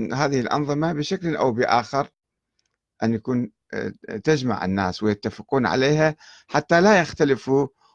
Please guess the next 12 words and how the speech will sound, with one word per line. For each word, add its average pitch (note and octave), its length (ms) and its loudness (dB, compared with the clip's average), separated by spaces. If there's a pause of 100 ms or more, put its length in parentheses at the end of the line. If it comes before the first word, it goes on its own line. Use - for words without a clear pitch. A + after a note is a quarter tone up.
ولا C#3+ 280 6
يتصارعوا A#2 800 2
ولا G2+ 240 -2
يتقاتلوا G#2+ 760 -2 (340)
على G#2 100 -2
السلطة. - 500 -10 (1500)
بقت D#3 360 -4
بعض A#2 240 -4
القضايا A2 640 -4 (920)
التراثية، G2+ 920 0 (800)
الفكرية، A2+ 1160 -2 (140)
العبادية، G#2 1200 0